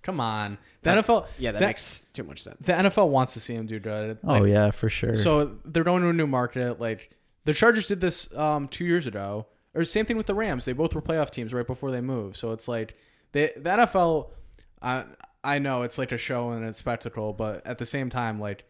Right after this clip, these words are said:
Speaker 1: I feel like they, they definitely have rooting interest in certain teams every
Speaker 3: I
Speaker 1: year.
Speaker 3: could, I could get behind that.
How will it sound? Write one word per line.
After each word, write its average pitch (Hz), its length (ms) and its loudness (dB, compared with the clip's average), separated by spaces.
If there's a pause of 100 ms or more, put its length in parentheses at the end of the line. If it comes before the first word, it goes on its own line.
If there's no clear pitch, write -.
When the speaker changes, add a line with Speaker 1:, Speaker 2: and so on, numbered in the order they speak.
(320)
Speaker 1:
I 123 120 0
feel 135 180 0
like 120 140 0
they, 113 260 0
they 113 260 -2
definitely 113 340 -2
have 107 140 -4
rooting 104 240 -4
interest 104 400 -10
in 107 80 -12
certain 95 280 -12
teams 104 340 -10
every 104 180 -8
Speaker 3:
I 120 60 2
Speaker 1:
year. - 80 0
Speaker 3:
could, 269 240 2
I 123 120 0
could 196 120 0
get - 140 0
behind 104 360 -2
that. 104 200 2